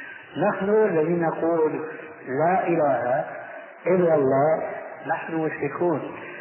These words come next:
لأننا أوجدنا شيئا مع الله. هذا هو الضلال المبين.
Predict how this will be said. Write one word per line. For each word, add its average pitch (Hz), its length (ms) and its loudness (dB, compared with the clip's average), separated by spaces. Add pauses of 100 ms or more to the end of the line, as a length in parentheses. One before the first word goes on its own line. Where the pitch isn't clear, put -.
(120)
لأننا 151 560 0
أوجدنا 143 500 0
شيئا 170 340 0
مع 131 260 -2
الله. 123 320 0 (1120)
هذا 147 260 2
هو 139 120 2
الضلال 127 540 0
المبين. 117 760 -2